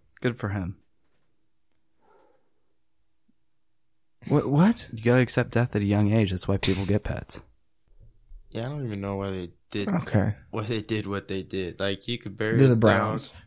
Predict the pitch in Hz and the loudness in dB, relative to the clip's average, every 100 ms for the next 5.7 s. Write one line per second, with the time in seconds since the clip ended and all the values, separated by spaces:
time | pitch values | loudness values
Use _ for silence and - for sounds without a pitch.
0 | - 120 135 131 156 156 - - - 202 | -2 2 2 2 -2 -4 -12 -18 -10 -6
1 | 214 170 139 135 117 107 - _ _ _ | -4 -2 -2 -2 -2 -2 -4 _ _ _
2 | _ 156 175 156 139 135 101 113 98 95 | _ -12 -12 -8 -8 -6 -6 -4 -4 -6
3 | - 80 - - 135 135 - - - 120 | -10 -12 -12 -4 -4 -4 -12 -12 0 4
4 | 113 113 104 92 92 87 85 78 85 - | 6 6 4 2 0 -2 -6 -6 -6 -6
5 | 90 - - 82 - - 110 | -8 -8 -8 -8 -8 -8 -10